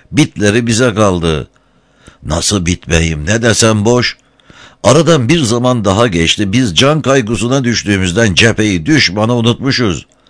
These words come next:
Bir akşam "Aman tombazlara yetişin, aman atlılar tombazlara yetişin." diye bir bağırtı koptu. Meğer biz oralarda bitle, açlıkla boğuşurken düşman sağımızı solumuzu bozmuş, bizi güzelce çevirmiş. Kat kat çevirmiş.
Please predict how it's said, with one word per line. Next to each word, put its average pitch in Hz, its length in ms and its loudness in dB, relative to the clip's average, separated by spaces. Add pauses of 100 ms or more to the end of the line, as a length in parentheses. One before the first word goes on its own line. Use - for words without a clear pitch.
(560)
Bir 175 200 2
akşam 147 400 4
"Aman 143 340 4
tombazlara 139 680 2
yetişin, 117 420 2
aman 143 320 2
atlılar 139 540 2
tombazlara 139 800 2
yetişin." 127 440 0
diye 131 240 2
bir 127 200 0
bağırtı 120 440 2
koptu. 104 520 -2 (600)
Meğer 131 400 2
biz 101 160 -2
oralarda 78 680 -2
bitle, 98 360 0
açlıkla 98 680 0
boğuşurken 98 720 0
düşman 107 440 2
sağımızı 120 640 2
solumuzu 151 600 0
bozmuş, 143 500 0 (240)
bizi 110 340 0
güzelce 123 560 2
çevirmiş. 139 640 0 (380)
Kat 123 260 0
kat 190 240 0
çevirmiş. 85 720 -2